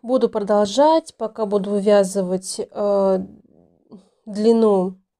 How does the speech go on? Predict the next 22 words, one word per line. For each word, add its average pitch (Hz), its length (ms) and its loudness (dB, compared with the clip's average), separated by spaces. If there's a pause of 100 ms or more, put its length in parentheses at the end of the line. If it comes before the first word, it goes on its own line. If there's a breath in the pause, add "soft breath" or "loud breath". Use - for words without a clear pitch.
регланной 202 520 0
линии. 190 300 2
Мне 277 120 4
нужно 262 260 2
двадцать 240 300 -4
один 233 200 -10
сантиметр. 226 680 -4 (1200 soft breath)
Потихонечку 233 720 -4
буду 208 220 -2
вывязывать. 240 600 2
Маркерочек 220 720 -2
щас 202 340 -6
я 202 300 -2 (340 soft breath)
перекину. 226 720 -2 (1400)
И 277 360 -2
тогда 233 400 -4
с 240 120 -10
вами 220 340 2
завтра 214 500 -2 (1080)
встретимся 247 920 -2 (440)
и 302 160 -6
покажу, 247 800 0